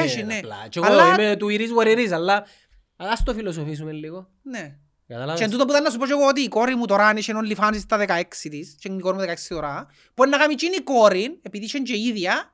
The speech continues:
Speaker 1: ε, να accepted.
Speaker 2: Όχι, όχι.
Speaker 1: Εν το ίδιο πράγμα σε ευκαιρία το Facebook, ρε. Στην αρχή, θυμάσαι ότι μόνο ποιούσα εσύ, ρε.
Speaker 2: Και Facebook, τα podcast, ρε. Είδες να μου
Speaker 1: Ε,
Speaker 2: γίνει, ρε.
Speaker 1: ναι.
Speaker 2: Έλειπες εσύ, ήξερες να μου γίνει. Ξέρεις πόσο μας εκράξα εσύ;
Speaker 1: Ναι, μας εκράξα.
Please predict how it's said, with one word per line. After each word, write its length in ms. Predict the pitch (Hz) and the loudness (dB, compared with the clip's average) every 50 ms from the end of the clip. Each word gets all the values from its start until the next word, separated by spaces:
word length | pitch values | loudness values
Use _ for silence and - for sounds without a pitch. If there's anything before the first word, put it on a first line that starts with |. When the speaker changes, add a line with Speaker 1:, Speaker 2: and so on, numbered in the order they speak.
| _ _ | _ _
Speaker 1:
ε, 120 | - 277 254 | -16 -14 -12
να 200 | 262 269 269 269 | -10 -10 -10 -10
accepted. 360 | 269 - - 262 - - - | -8 -6 -6 -6 -6 -6 -6
Speaker 2:
Όχι, 280 | 139 143 156 165 151 143 | -4 -4 -4 -4 -4 -2
όχι. 80 | 147 240 | -2 -2
Speaker 1:
Εν 60 | 240 | 2
το 60 | 311 | 4
ίδιο 140 | 320 349 339 | 4 6 6
πράγμα 220 | 320 330 339 349 349 | 6 6 6 6 4
σε 60 | 339 | 0
ευκαιρία 280 | - - 381 349 311 | 0 0 0 0 2
το 60 | 240 294 | 4 4
Facebook, 380 | 359 381 - - 269 214 - | 4 4 2 0 -6 -4 0
ρε. 120 | 185 190 190 | 0 0 0
Στην 160 | 190 - 240 | 0 0 -2
αρχή, 180 | 226 220 277 | 0 2 2
θυμάσαι 200 | 262 320 277 262 | 2 2 2 0
ότι 140 | 294 277 294 | 2 2 2
μόνο 180 | 285 285 285 302 | 2 2 0 0
ποιούσα 300 | 240 269 285 302 277 294 | 0 0 0 0 0 0
εσύ, 140 | 285 254 294 | 0 0 0
ρε. 300 | 277 262 214 151 139 _ _ _ _ _ _ _ _ _ _ _ _ | 0 -2 -2 -4 -6 _ _ _ _ _ _ _ _ _ _ _ _
Speaker 2:
Και 100 | 123 117 _ | -20 -20 _
Facebook, 360 | - 156 - - _ 107 - 104 | -20 -20 -20 -20 _ _ -20 -20
τα 140 | 113 107 _ - | -20 -20 _ -18
podcast, 380 | 147 147 143 _ - 101 - - - | -20 -20 -18 _ -20 -20 -20 -20 -20
ρε. 80 | _ _ _ _ _ _ | _ _ _ _ _ _
Είδες 200 | - 127 127 127 | -18 -16 -14 -12
να 80 | 135 131 | -12 -12
μου 100 | 135 135 139 | -10 -10 -10
Speaker 1:
Ε, 40 | |
Speaker 2:
γίνει, 140 | 135 135 285 | -6 -4 -2
ρε. 100 | 330 349 | -2 0
Speaker 1:
ναι. 180 | 359 359 359 370 339 254 | 0 -2 -2 -2 -2 0
Speaker 2:
Έλειπες 420 | 160 170 185 185 147 - - - - | 0 -2 -2 -2 -4 -8 -10 -12 -12
εσύ, 200 | 98 - - 117 | -18 -16 -16 -16
ήξερες 280 | 117 - - 139 151 | -14 -10 -6 -6 -4
να 60 | 151 | -4
μου 80 | 151 151 | -4 -6
γίνει. 220 | 151 151 156 139 | -6 -6 -8 -8
Ξέρεις 260 | 107 104 _ _ _ - | -10 -12 _ _ _ -14
πόσο 140 | - 139 151 | -10 -10 -8
μας 140 | 147 151 147 | -8 -8 -10
εκράξα 440 | 160 151 143 143 139 143 - 147 | -10 -8 -8 -10 -10 -10 -12 -14
εσύ; 280 | 135 143 147 131 101 - _ | -14 -12 -14 -16 -16 -16 _
Speaker 1:
Ναι, 120 | 185 196 | -14 -12
μας 140 | 185 170 147 | -12 -12 -14
εκράξα. 480 | 147 143 147 135 123 _ - _ 143 | -18 -18 -20 -20 -20 _ -20 _ _